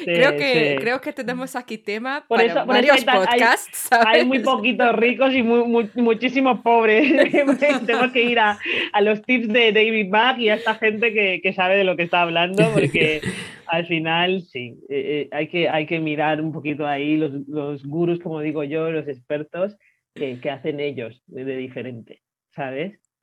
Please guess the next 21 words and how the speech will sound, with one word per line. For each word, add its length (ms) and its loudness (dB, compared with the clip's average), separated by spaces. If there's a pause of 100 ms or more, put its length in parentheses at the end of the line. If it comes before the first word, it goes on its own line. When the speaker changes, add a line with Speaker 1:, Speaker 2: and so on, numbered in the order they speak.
Speaker 1:
Y 140 -6
ellos 260 -4
no 160 -4
se, 320 -2
no 160 -6
se, 600 -2
ellos 200 -2
se 100 -2
valoran, 500 -10
valoran 420 -12
su 180 -12
tiempo 460 -2
y 100 -2
valoran 420 -10
su, 340 -10
lo 120 -14
que 80 -14
están 260 -14
vendiendo 520 -8
y, 240 -8 (440)
y, 520 -10